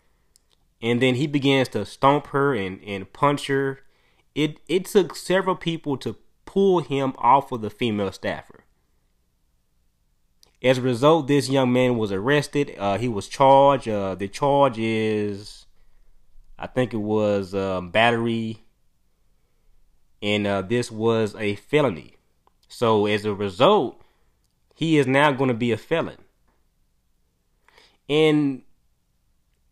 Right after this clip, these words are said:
whenever I see these kinds of stories and videos, it goes back to, okay, what's going on in the home? The mother, the father. Um,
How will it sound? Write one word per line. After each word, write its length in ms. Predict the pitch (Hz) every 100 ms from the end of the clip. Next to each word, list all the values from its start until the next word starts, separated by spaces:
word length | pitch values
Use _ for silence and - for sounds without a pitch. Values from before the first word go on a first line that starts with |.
| _ _
whenever 380 | 151 165 214 190
I 100 | 185
see 300 | - 190 170
these 180 | 160 156
kinds 320 | - 156 135
of 80 | 117
stories 600 | - 131 135 139 135 117
and 340 | 110 113 104
videos, 680 | 107 127 123 123 123 127 123 - _ _ _ _ _ _ _ _ _ _ _ _
it 120 | 143 156
goes 260 | 160 151
back 340 | 120 139 135 -
to, 300 | 143 117 113
okay, 240 | - 117
what's 300 | 104 139 156
going 320 | 139 147 139
on 240 | 127 120 101
in 180 | 117 104
the 80 |
home? 380 | 104 117 80 58 - _ _ _ _ _ _ _ _ -
The 100 | 92
mother, 320 | 107 120 117
the 140 | 98
father. 540 | - 113 107 95 - - _ _ _
Um, 560 | 95 101 98 92 85